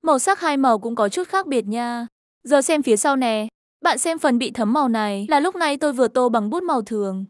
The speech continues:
Còn tô bằng bút màu acrylic thì không bị gì hết luôn. Một điều tôi cực kỳ thích ở loại bút này đó là khi bé con có lỡ vẽ dính lên tay,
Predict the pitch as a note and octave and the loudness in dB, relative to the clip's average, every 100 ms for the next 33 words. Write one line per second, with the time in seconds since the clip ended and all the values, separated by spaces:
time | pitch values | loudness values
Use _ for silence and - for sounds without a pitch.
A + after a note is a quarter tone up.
0 | _ - D#4+ D4+ D#4+ D4+ A#3+ E4 F#4+ D#4+ | _ -4 -2 2 4 4 2 2 2 2
1 | A#3+ B3+ C4 A3+ A#3+ B3+ F#4+ - A#3+ B3+ | 2 2 0 -2 -2 -4 -4 -4 -6 -4
2 | A#3+ A#3+ G3 G#3 A3+ E4 D4 B3 A#3 A#3+ | -2 -4 -4 -6 -4 -4 -2 -2 -2 -4
3 | - - D#4+ C4+ C#4+ D#4 D#4+ C#4 B3+ A3+ | -8 -6 -2 2 4 4 0 -2 -4 -4
4 | F4+ F4+ A3+ A#3+ A#3 F#4 D#4+ A3+ F#3+ G#3 | -2 -2 0 0 0 -4 -4 -2 0 0
5 | C4 A#3+ A3+ - - F4+ C#4+ A#3+ D4+ D4+ | 0 -2 -4 -12 -6 -2 0 2 2 2
6 | C4 G#3+ B3+ A#3 D4 A#3+ A#3 A#3 C#4 A#3+ | 2 2 2 0 0 -2 -4 -4 -4 -2
7 | C4+ C4 C4 | 0 0 -2